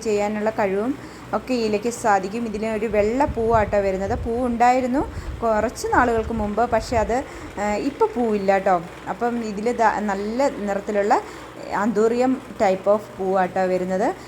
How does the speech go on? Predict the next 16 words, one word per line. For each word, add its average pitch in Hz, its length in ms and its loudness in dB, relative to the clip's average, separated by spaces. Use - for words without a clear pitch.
അപ്പോൾ 185 220 0
എല്ലാവരും 214 560 2
ഈ 202 120 -6
പീസ് 202 300 -8
ലില്ലിയുടെ 196 420 -2
ഒരു 214 160 -4
പീസ് 277 360 0
മേടിച്ച് 202 340 -2
നിങ്ങളും 202 420 0
നിങ്ങളുടെ 196 340 2
എന്താണ് 185 340 2
കിച്ചണിലും, 202 600 0
ആ, - 20 0
സ്റ്റഡി 190 280 2
ടേബിളിലും 185 440 0
ഒക്കെ - 220 -2